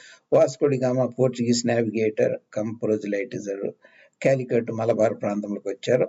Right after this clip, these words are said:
అది కూడా అనుకోవచ్చు. కానీ ఇది ఓల్డ్ వరల్డ్కి వచ్చారు కాబట్టి అంత ఇంపార్టెంట్ కాదు, ఇది న్యూ వరల్డ్ గురించి మాట్లాడుతున్నాం. అట్లాంటిక్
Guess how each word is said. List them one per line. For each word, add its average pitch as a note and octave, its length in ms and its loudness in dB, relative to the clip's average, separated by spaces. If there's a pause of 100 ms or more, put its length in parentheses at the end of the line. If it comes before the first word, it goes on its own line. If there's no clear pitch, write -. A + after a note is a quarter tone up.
అది D#3+ 180 2
కూడా F#3+ 200 4
అనుకోవచ్చు. C3+ 420 -4
కానీ E3 220 -2
ఇది C#3+ 140 0
ఓల్డ్ F#3 260 2
వరల్డ్కి E3 300 2
వచ్చారు C#3 260 2
కాబట్టి D#3 220 4
అంత B2 140 0
ఇంపార్టెంట్ A#2+ 640 0
కాదు, A2+ 200 -4
ఇది C#3 240 -6
న్యూ C#3 220 -20
వరల్డ్ B2+ 280 -20
గురించి A#2+ 300 -20
మాట్లాడుతున్నాం. - 640 -18 (560)
అట్లాంటిక్ G#3+ 840 0